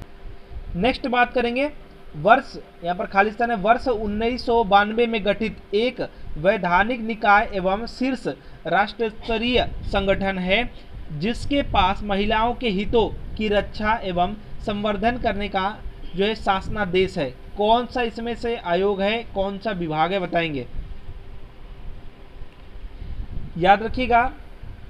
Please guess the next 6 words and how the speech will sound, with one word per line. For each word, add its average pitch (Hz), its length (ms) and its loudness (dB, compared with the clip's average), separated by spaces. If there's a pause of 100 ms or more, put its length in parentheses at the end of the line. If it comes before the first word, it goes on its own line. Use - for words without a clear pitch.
(600)
राष्ट्रीय 208 600 0 (100)
महिला 175 440 2 (120)
आयोग 160 440 0
वर्ष 175 240 4
उन्नीस 185 300 -4
सौ - 600 -18